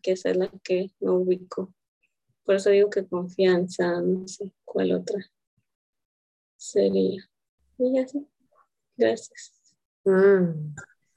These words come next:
Speaker 2: Gracias. Como, algo como confianza en la vida, algo así. Mm.
Speaker 1: Sí, en e-, y en ellos también, no sé.
Speaker 2: Ujú.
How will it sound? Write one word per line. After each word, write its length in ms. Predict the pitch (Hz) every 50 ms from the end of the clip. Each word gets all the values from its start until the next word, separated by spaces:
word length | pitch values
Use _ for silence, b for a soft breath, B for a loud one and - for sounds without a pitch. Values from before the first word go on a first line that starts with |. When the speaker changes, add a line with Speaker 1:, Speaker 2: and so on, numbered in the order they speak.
| _ _ _ _ _ _ _ _ _ _ _ _ _ _ _ _ _ _ _ _ _ _ _ _ _ _ _ _ _
Speaker 2:
Gracias. 800 | - 196 190 196 214 208 - - - 175 147 - - - - _ _ _ _ _ _ _ _ _ _ _ _ _ _ _ _ _ _ _ _ _ _ _ _ _ _ _ _
Como, 680 | - 208 202 190 185 180 180 175 175 170 175 - - _ _ _
algo 320 | - 180 202 214 226 214 214
como 280 | - 190 190 180 175
confianza 580 | - 175 170 170 - 208 208 208 220 214 - 226
en 140 | 214 208 185
la 120 | 175 165
vida, 920 | 160 180 202 214 220 214 214 202 196 185 185 180 180 175 175 175 180 - _ _ _
algo 240 | - 196 196 190 190
así. 480 | 185 185 - - 202 214 254 - - _ _ _ _ _ _ _ _ _ _ _ _
Mm. 360 | - 185 180 170 175 175 170 - - _ _ _ _ _ _ _ _ _ _ _ _ - - - _ _ _ _ _ _ _ _ _ _ _ _
Speaker 1:
Sí, 120 | - 214 214 214 214 208 196
en 140 | 196 196
e-, 240 | 196 190 202 202 - -
y 140 | - 208
en 140 | 214 202 202
ellos 380 | 208 220 220 208 190 190 185 -
también, 480 | - 190 196 196 190 190 190 190 196 196
no 100 | 196 202
sé. 200 | - - - - -
Speaker 2:
Ujú. 680 | 202 196 185 202 220 226 247 254 233 190 175 156